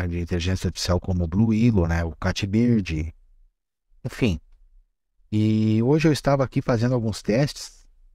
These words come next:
me deparei com mais uma inteligência artificial, né, que já é até conhecida de alguns, mas que assim, me surpreendeu muito, tá? E dá pra criar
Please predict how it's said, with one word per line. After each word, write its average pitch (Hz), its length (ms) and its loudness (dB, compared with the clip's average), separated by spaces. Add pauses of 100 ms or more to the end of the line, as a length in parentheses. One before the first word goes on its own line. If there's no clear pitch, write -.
(340)
me 113 60 -6
deparei 123 560 0
com 123 160 -8
mais 123 400 2
uma 147 160 0
inteligência 123 460 0
artificial, - 500 -2
né, 117 160 0 (140)
que 92 120 -6
já 117 140 2
é 127 80 0
até 160 180 2
conhecida 147 460 2
de 127 80 2
alguns, 104 580 -2 (920)
mas 107 100 -2
que - 80 -4
assim, 135 300 2
me 107 80 4
surpreendeu 117 560 0
muito, 123 420 0
tá? 85 220 -2
E 101 100 -2
dá 101 160 0
pra - 100 -6
criar 113 280 -2